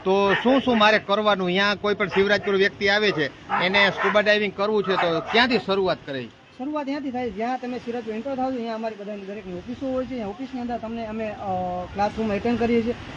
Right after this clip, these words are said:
Speaker 2: અમે તમને શીખવાડીએ છીએ, પાણીની અંદર શું કરવું, નથી કરવું, એનું ગાઈડલાઈન ભણાવીએ છીએ તમને.
Speaker 1: જી.
Speaker 2: પાણી પર ગયા પછી તમને અમે પ્રેક્ટિસ કરાવીએ છીએ, કન્ફાઇન વોટર, જેને આપણે કન્ફાઇન વોટર ટ્રેનિંગ કહીએ છીએ, ટ્રેનિંગ કરાવીએ. ત્યાર પછી તમને અમે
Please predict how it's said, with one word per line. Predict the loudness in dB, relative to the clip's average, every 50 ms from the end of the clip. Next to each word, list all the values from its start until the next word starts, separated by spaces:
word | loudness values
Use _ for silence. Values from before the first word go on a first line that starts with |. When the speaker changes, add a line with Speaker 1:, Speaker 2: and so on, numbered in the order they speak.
| -16 -14 -16 -12 _ -2
Speaker 2:
અમે | 0 2
તમને | 2 2 0 0 _ -4 -4 -2 -4
શીખવાડીએ | -4 -8 -8 _ _ 2 6 6 6 6 _ 6 6 8 8 6 6 4 0
છીએ, | -2 -2 -4 _ 0 -2 -2 -2 -6 -12 -14 -14 -14 -14 -14 -14 -14 -2 4
પાણીની | 6 6 8 8 8 6
અંદર | 6 4 2
શું | 2 0 0 2
કરવું, | 2 4 4 4 4
નથી | 4 4 2 2
કરવું, | 2 4 2 4 2
એનું | 2 2 2
ગાઈડલાઈન | 4 4 4 6 6 4 4 2
ભણાવીએ | 2 4 4 6 6 6 6 4 4 2
છીએ | 2 0
તમને. | 2 2 2 0 0 -2 -6 -10 -8 0
Speaker 1:
જી. | 4 4 6 6
Speaker 2:
પાણી | 4 2 0 0
પર | 0 -2
ગયા | 0 2 0 0
પછી | 2 0 0 0
તમને | 2 2 2 2
અમે | 0 -2
પ્રેક્ટિસ | -2 -2 -2 -2 0 -2 -2 0
કરાવીએ | 2 4 4 4 4 4 0 0
છીએ, | -2 -2 -2
કન્ફાઇન | 0 -2 -2 0 0 -2 -2
વોટર, | -2 -2 -4 -6
જેને | -6 -4 -2 -2 0 0
આપણે | 0 -2 -2 -2
કન્ફાઇન | -2 0 2 2 2 2
વોટર | 2 2 0 -2
ટ્રેનિંગ | -4 -2 -2 -2 -2 -2
કહીએ | -2 -2 -2
છીએ, | -4
ટ્રેનિંગ | -4 -4 -2 0 0 2
કરાવીએ. | 2 2 2 2 2 2
ત્યાર | 0 0 0 0 -2
પછી | -4 -6
તમને | -6 -6 -6 -8 -8
અમે | -8 -6 -6 -6